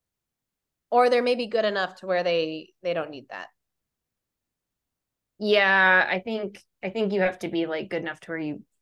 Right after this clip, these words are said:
Speaker 2: can, like, help yourself up and down, and you don't need, like, a nurse. But for, it's like, you don't have to cook, you don't have to clean, you have activities.
Speaker 1: Yeah.
Speaker 2: You get to travel, you get to make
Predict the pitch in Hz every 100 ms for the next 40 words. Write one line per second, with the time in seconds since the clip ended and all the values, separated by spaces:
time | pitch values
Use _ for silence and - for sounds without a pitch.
0 | _ - 175 160 156 - - 180 170 175
1 | 165 156 156 160 151 139 143 160 247 277
2 | - 160 156 151 147 147 147 143 147 -
3 | _ _ _ _ _ - 160 - 175 156
4 | 165 190 _ 233 - - 165 147 - _
5 | _ _ _ _ - 185 170 165 - _
6 | - - 180 185 180 180 165 170 - 165
7 | - 240 220 220 180 165 165 160 - -
8 | - 220 214 202 196 190 - - 165 160
9 | 143 147 - _ _ _ _ _ _ _
10 | _ _ _ - 180 156 - - 214 196
11 | 190 185 175 170 170 170 170 - - _
12 | _ _ _ _ _ 233 262 - - 165
13 | 156 156 - _ _ _ 196 - 165 165
14 | 160 220 196 185 180 175 170 165 165 -
15 | 165